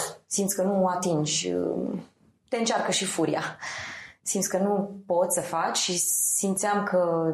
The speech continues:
e foarte greu și cred că n-a fost seară în care să nu traversez tot textul și să-mi spun aproape ca pe o mantră.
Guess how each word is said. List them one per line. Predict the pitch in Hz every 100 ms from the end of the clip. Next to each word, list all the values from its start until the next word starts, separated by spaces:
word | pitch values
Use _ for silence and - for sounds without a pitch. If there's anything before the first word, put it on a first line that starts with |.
| 160
e | 170
foarte | 165 202 202 180
greu | 147 160 165 247 254 - - - -
și | -
cred | 208
că | 226
n-a | 247
fost | 247 214
seară | - 220 202
în |
care | 202 190
să | 190
nu | 208 233
traversez | 220 190 185 185 202
tot | - 175
textul | 190 190 - 170
și | 175
să-mi | 170 165
spun | 165 - 185
aproape | 180 170 196 185
ca | 190
pe | 190
o | 170
mantră. | 175 170 139 135 127